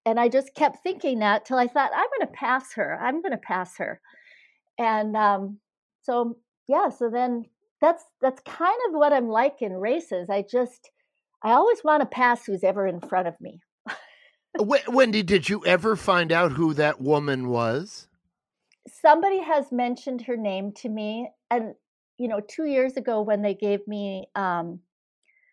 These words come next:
Speaker 1: the, uh, Scott Keenan, um, Founders Award.
Speaker 2: Right.
Speaker 1: He told me her name, and I don't remember. I'm so sorry. I don't remember. Um,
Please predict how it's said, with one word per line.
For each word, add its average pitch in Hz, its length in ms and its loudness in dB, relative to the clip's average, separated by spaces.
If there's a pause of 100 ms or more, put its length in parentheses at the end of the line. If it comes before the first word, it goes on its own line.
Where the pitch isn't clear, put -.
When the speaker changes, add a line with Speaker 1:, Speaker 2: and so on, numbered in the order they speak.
(240)
Speaker 1:
the, 180 480 0 (200)
uh, 196 200 -2
Scott 220 420 2
Keenan, 233 560 -6 (460)
um, 196 480 0 (520)
Founders 226 380 2
Award. 262 460 2 (580)
Speaker 2:
Right. 147 560 0
Speaker 1:
He 302 180 -2
told 339 280 6
me 359 100 -6
her 269 140 0
name, 285 240 2
and 403 100 0
I 349 80 4
don't 403 260 2
remember. 415 520 2
I'm 359 160 4
so 370 200 -6
sorry. 320 800 0 (380)
I 269 80 4
don't 254 240 2
remember. 262 640 -2 (760)
Um, 233 420 8